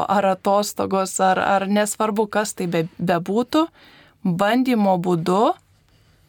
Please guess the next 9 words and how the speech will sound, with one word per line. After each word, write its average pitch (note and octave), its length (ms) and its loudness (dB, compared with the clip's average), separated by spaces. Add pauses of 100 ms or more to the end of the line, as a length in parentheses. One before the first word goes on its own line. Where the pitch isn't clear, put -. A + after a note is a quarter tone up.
(360)
aš G#3 180 -2
tikiu, A#3+ 280 -2
kad F#3+ 200 -4
smegenys G#3+ 640 -2
yra G#3+ 100 -2
pakankamai A3 800 -2
lanksčios A3 640 -2 (280)
ir G#3 160 2
galima A#3 600 0